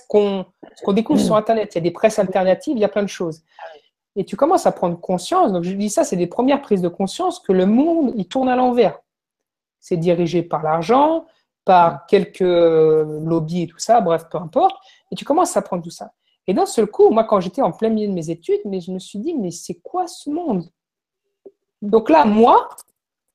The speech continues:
Speaker 1: moi, pe-, petit, petit humain, tout ça, il va falloir que je trouve un emploi pour rentrer dans ce modèle de société-là, pour alimenter ce type de monde-là, pour alimenter ces gens-là qui s'enrichissent sur mon dos. Donc, il, c'est ça qu'il faut que je fasse, que je construise ma vie, métro, boulot, dodo, dans cette société-là, dans ce monde-là.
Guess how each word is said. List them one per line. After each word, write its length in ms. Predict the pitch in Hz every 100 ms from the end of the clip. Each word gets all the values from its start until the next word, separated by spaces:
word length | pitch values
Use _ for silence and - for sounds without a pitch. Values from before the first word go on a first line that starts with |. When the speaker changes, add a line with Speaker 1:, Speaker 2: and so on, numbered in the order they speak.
| _
Speaker 1:
moi, 340 | 180 202 214 214
pe-, 300 | 180 165 160
petit, 420 | 185 180 - 170
petit 260 | - - 180 180
humain, 320 | 175 202 208
tout 140 | -
ça, 320 | - 277 403 - _ _ _ _
il 60 | 214
va 80 | 254
falloir 200 | 269 254
que 60 |
je 40 | -
trouve 160 | 196
un 160 | 175 175
emploi 600 | 185 - 202 349 466 _ _ _ _ _ _
pour 160 | - 208
rentrer 320 | 226 233 240
dans 120 | 208
ce 140 | 185 175
modèle 340 | 175 175 180
de 80 | 175
société-là, 600 | - 170 175 170 254 403 -
pour 180 | - 170
alimenter 520 | 175 190 196 196 247
ce 140 | -
type 240 | 175 - 190
de 100 | 196
monde-là, 380 | 185 180 233 392
pour 120 | - 185
alimenter 460 | 190 196 196 220
ces 260 | 208 196 175
gens-là 400 | 175 214 214 226
qui 140 | 202
s'enrichissent 520 | - 185 175 165 180
sur 100 | -
mon 200 | 175 165
dos. 320 | 170 262 415 - _ _ _ _ _
Donc, 180 | 190 -
il, 180 | 214 208
c'est 120 | -
ça 160 | 262 320
qu'il 100 | 277
faut 80 | 320
que 60 |
je 60 | -
fasse, 160 | 220
que 100 | -
je 80 | 180
construise 320 | - 202 233
ma 120 | 269 262
vie, 140 | 208
métro, 340 | 196 190 269
boulot, 220 | 226 226 220
dodo, 240 | 220 349
dans 220 | 208 202
cette 320 | - - 359
société-là, 480 | - 294 - 285 294
dans 120 | 277
ce 160 | 233 302
monde-là. 440 | 302 311 359 -